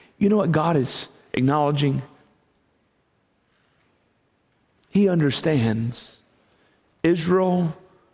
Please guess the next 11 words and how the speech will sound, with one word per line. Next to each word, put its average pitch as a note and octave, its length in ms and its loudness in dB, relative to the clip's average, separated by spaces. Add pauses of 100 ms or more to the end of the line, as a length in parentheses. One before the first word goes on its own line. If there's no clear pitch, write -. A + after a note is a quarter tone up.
(120)
like B2 280 -2
you E3+ 160 4
and C#3 100 0
me, A#2 400 2 (840)
Israel, F#3+ 720 2 (260)
like D#3+ 220 -2
our C3 100 0
children, B2 680 0 (800)
is B2+ 160 -2
so - 380 0
easily D#3+ 840 0